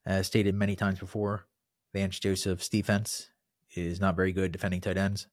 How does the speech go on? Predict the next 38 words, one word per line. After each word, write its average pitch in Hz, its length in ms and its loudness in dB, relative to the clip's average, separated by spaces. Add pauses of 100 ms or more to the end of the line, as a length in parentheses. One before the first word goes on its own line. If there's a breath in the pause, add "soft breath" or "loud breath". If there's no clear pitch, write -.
(500)
and 92 240 -2
that's 95 180 2
an 92 80 0
understatement. 101 580 2 (640)
So 107 180 2
if 95 80 -2
Henry, 98 380 2
dealing 92 340 0
with 90 180 -2
a 92 40 -4
knee 92 160 0
injury, 87 400 -2 (180)
is 82 320 -6
healthy 92 280 0
enough 85 220 -2
to 87 60 -8
go 90 180 2
on 87 100 0
Christmas 87 340 -4
Eve, 92 300 -2 (500)
he's 92 240 -2
been 90 220 2
the 85 100 -2
clear 95 240 0
top 92 220 0
target 98 480 2
for 82 180 -2
Bailey 87 300 0
Zappi 92 480 0 (560)
and 98 240 0
would 90 240 0
bring 90 260 4
plenty 95 280 2
of 87 80 0
upside 85 420 -2
to 90 320 -2 (180)
fantasy 87 300 -2
lineups. 85 400 -4